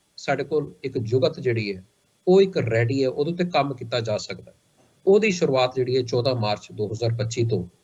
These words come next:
ਉਸ ਦੀ ਸ਼ੁਰੂਆਤ ਕੀਤੀ ਜਾ ਰਹੀ ਹੈ। ਸੋ ਇਹ ਇੱਕ, ਅਹ,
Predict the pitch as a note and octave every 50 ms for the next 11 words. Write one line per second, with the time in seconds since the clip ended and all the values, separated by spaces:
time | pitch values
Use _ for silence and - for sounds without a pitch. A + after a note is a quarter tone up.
0 | _ _ - C3 A2 - - E3+ F3 - - B2+ A2+ G#2+ A#2+ C#3 E3+ F3 F3 -
1 | A#2+ A2+ B2 A2+ G#2+ G2 F#2 F#2 F#2 F2+ F2 - _ _ _ _ _ _ _ _
2 | _ _ _ _ _ _ _ _ _ _ - - A#2+ A#2 A#2 A#2+ D#3 D3+ D#3 D3+
3 | C#3+ B2+ - - - - _ _ _ _ _ _ _ - A2 A2 G#2+ G#2 G#2+ -